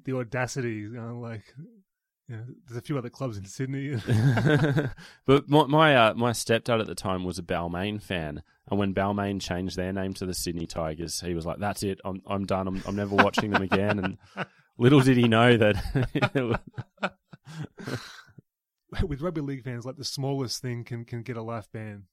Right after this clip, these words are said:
Speaker 1: Like,
Speaker 2: Yeah.
Speaker 1: like, a minor name change. That's it.
Speaker 2: <laughs> But we, we'll, we'll have some in-depth discussion about those name changes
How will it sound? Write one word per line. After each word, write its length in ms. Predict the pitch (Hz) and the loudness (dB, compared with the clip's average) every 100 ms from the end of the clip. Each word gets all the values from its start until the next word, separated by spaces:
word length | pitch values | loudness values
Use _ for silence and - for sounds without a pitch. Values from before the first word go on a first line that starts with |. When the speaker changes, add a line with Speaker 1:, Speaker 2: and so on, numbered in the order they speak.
| _ 180 | _ -4
Speaker 1:
Like, 80 | 104 | 0
Speaker 2:
Yeah. 200 | 113 - 139 123 156 - | 0 0 -2 0 0 0
Speaker 1:
like, 260 | 156 135 151 - - 151 | -4 -4 -8 -8 -8 -6
a 80 | |
minor 280 | 135 139 135 | 0 0 0
name 220 | 127 135 | -2 -6
change. 280 | 123 139 147 | -4 -6 -4
That's 200 | 160 151 | -4 0
it. 180 | 180 190 - | 0 0 -4
Speaker 2:
<laughs> 120 | - 123 - - - 160 - - | -4 -4 -6 -18 -20 -20 -20 -2
But 220 | 127 131 | 2 4
we, 140 | 147 147 | 2 0
we'll, 380 | 143 143 143 - _ | 0 0 -2 -8 _
we'll 160 | - | -4
have 240 | 131 165 147 | 2 2 2
some 160 | - 113 | -2 0
in-depth 480 | 117 117 113 98 - | 0 2 2 0 -2
discussion 680 | 104 - - 104 - 110 95 | -2 -2 2 0 2 -4 -4
about 460 | 85 92 107 123 - | -4 0 0 -2 -2
those 340 | 98 92 - _ | 0 0 -4 _
name 300 | 98 90 90 | -4 -4 -4
changes 560 | 87 92 92 87 87 | -4 -4 -4 -4 -6